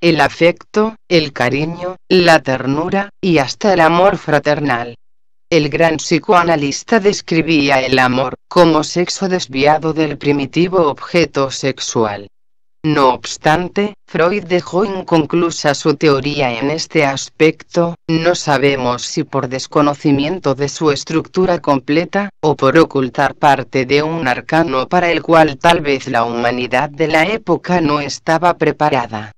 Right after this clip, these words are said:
La verdad integral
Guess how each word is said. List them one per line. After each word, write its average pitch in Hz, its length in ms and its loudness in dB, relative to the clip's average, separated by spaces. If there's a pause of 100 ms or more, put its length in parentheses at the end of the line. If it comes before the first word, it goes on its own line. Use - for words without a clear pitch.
(920)
La 156 220 4
verdad 135 460 0
integral 151 720 -2